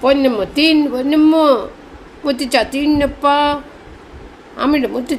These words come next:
തിന്നണില്ലേ? ദേ കിടക്കണപ്പാ, ദേ കിടക്കണ്. വായിലൊക്കെ വെച്ച് കൊടുക്കും, അത് അപ്പം തുപ്പിയിടും.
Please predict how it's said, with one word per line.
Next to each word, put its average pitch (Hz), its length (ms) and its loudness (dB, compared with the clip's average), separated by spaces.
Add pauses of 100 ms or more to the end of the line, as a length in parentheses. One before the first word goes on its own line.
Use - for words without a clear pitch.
(120)
തിന്നണില്ലേ? 302 1200 -2 (2000)
ദേ 214 120 0
കിടക്കണപ്പാ, 415 840 4
ദേ 240 120 2
കിടക്കണ്. 285 760 -2 (800)
വായിലൊക്കെ 202 520 -2
വെച്ച് 262 260 -2
കൊടുക്കും, 262 280 0
അത് 214 120 -4
അപ്പം 214 260 -6
തുപ്പിയിടും. 214 640 -8